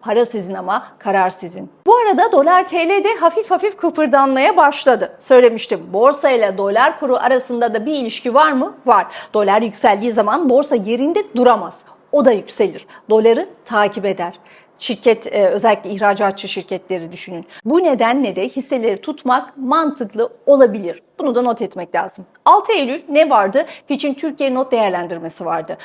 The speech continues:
Bu tarih gerçekten kritik. Çünkü bize hikaye lazım, değil mi? Sürükleyecek hikaye. Ajandamızda,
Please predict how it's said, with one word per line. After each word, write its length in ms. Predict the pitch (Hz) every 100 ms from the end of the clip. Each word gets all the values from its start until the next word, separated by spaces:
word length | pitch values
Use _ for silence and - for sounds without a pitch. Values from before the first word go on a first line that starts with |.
| - 226
Bu 180 | 294
tarih 320 | 370 233 196 180 -
gerçekten 640 | 302 311 247 226 220 214
kritik. 340 | 214 185 170 - - -
Çünkü 300 | 269 277 214
bize 200 | 196 247
hikaye 580 | 285 - 202 196 208 202
lazım, 400 | 180 180 170 - -
değil 140 | 359
mi? 180 | 403 -
Sürükleyecek 640 | - 202 202 226 214 233 233
hikaye. 460 | - 196 180 175 - - -
Ajandamızda, 840 | 220 247 247 240 226 214 180 240